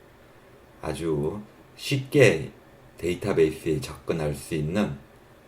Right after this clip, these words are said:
디비고, 그리고 요즘 아주 많이 곽강을 받고 있습니다. 그럼 몽고디비에 대해서 알아보도록 하겠습니다.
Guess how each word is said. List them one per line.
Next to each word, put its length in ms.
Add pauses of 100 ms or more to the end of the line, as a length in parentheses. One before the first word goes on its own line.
(580)
디비고, 640 (260)
그리고 540 (600)
요즘 320
아주 300
많이 280
곽강을 480
받고 300
있습니다. 640 (200)
그럼 240
몽고디비에 840
대해서 520 (240)
알아보도록 680
하겠습니다. 720